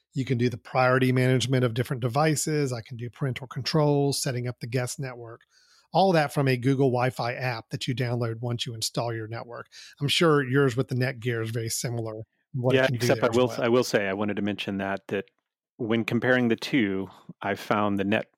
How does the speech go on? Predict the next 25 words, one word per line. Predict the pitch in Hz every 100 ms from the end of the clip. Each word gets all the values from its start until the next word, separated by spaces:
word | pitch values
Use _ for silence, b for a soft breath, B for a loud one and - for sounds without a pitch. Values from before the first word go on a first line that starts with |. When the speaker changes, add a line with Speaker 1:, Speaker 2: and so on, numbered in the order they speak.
| _ _ 131
Speaker 2:
the | 110 104
Netgear | 110 - - 110 104
Orbi, | - 110 98 98 98
which | 104 -
is | -
what | 101
I'm | 101
using, | 98 95 101 98 95
it | 113
was, | 110 95 - - - _
it | 110
was | 101
a | 92
better | 113 107
price | - 185 165 -
at |
the | 110
time, | - 95 87 95 -
but | - - 104
I | 107 104
am | 101
actually | 98 - 107
regretting | 98 98 101 98 95
it | -
now | 95 92